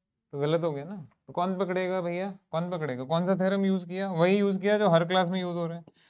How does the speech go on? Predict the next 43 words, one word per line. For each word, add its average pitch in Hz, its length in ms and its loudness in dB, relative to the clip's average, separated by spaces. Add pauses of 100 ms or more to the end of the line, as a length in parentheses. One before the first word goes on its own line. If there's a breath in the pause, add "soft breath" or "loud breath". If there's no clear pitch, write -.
(220 loud breath)
कोई 180 140 -4
नई 190 280 6
चीज़ 214 180 4
होती 208 240 4
तो 214 180 4
आपको, 190 460 4
मतलब, 175 640 -4 (200)
ये 156 260 0
आपका 156 300 4
बोलना 151 300 0
ठीक 151 220 -4
रहता 113 280 -6
है 98 60 -12 (440)
कि 131 100 -4
नहीं 131 200 -2
सर 123 180 -8
ऐसे 117 220 -8
ऐसे 117 240 -10
हो 110 140 -8
गया, 104 160 -12 (360)
but 156 80 -6
ये 175 80 0
तो 170 100 -6
सब 170 140 -4
पुराने 165 320 0
ही 180 80 -4
हैं। 170 300 -8 (520)
तो 151 120 -4
आप 156 180 -2
बताइए 160 320 -4
क्या 170 240 -2
मार्क 151 280 -2
करेंगे? 117 300 -8
अगर 139 240 -2
उसने 170 320 -6
ट्रू 160 360 -2
पूछा 170 280 -2
होता 170 360 0 (220)
तो 147 80 -2
ये 147 140 2
दोनों 147 360 -2
ट्रू 143 200 -8
थे, 143 100 -16